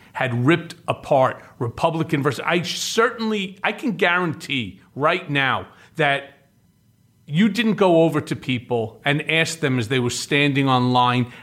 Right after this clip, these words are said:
at that bar, uh, in order to pick up food, "Are you Republican? Are you Democrat?" They were just Louisianans, just like you. And, and that's, and for that, you should really be, um, commended. It has nothing to do with outsiders and insiders,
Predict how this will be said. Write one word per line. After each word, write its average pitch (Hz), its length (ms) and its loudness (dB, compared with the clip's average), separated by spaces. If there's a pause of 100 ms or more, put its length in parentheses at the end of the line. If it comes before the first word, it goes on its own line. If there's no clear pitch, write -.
at 117 220 -4
that 117 260 -2
bar, 120 400 2 (160)
uh, 120 240 2
in 135 100 2
order 135 220 4
to 117 140 -8
pick - 240 -4
up 117 100 -2
food, 123 420 -2
"Are 131 120 2
you 139 180 4
Republican? 139 680 0
Are 135 40 2
you 123 180 2
Democrat?" 117 680 -2 (180)
They 151 140 4
were 160 100 4
just 165 300 -2
Louisianans, 131 1080 0
just - 300 -4
like 139 260 0
you. 123 300 2 (240)
And, 123 340 -2 (200)
and 135 180 0
that's, 160 220 0
and 156 300 2
for 165 100 0
that, 165 260 0
you 143 100 0
should 135 240 -2
really 139 300 2
be, 113 420 0 (280)
um, 113 220 0
commended. 139 640 0
It 131 120 -2
has 131 240 -2
nothing 170 380 2
to 139 120 -2
do 131 180 -2
with 120 240 -4
outsiders 127 760 -2
and 110 100 -6
insiders, 127 800 0